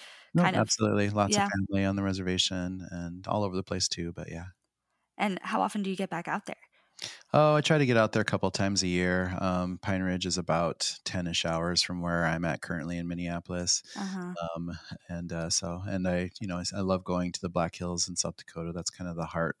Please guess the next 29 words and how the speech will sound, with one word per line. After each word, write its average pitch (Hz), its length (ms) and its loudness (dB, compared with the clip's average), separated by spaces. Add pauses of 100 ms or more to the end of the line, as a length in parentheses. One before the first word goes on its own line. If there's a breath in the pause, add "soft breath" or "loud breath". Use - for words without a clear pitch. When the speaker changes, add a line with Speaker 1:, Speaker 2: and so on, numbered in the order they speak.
Speaker 1:
for, 90 600 -6
the 92 80 -2
heart 90 240 0
of 85 100 -4
everything 82 400 -4
for 87 160 -10
the 85 120 -6
Lakota. 85 520 -8
So - 160 -4
it's - 140 -10
a 87 40 -14
really 85 180 -10
special - 340 -6
space. 87 520 -4 (680 loud breath)
And, 85 320 -8
uh, 87 300 -6
so - 260 -2
I 90 40 -2
try 101 280 4
to, 95 180 2
try 117 180 4
to 117 60 4
make 113 180 2
it 107 40 2
out 104 160 2
there 104 140 -2
when 101 100 -2
I 101 60 -4
can. 95 360 -6